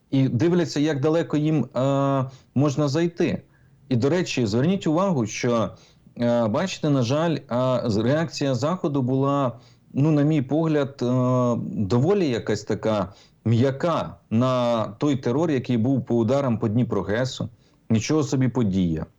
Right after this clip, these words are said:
Могла бути техногенна катастрофа, ну, такого планетарного масштабу.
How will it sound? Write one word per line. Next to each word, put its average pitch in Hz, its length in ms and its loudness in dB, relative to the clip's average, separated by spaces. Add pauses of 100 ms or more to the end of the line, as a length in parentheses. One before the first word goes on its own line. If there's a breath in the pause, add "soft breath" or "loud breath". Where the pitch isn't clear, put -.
Могла 117 300 2
бути 123 220 0
техногенна 123 580 0
катастрофа, 123 760 -2 (340 loud breath)
ну, 131 200 2
такого 120 440 0
планетарного 117 640 0
масштабу. 90 580 -4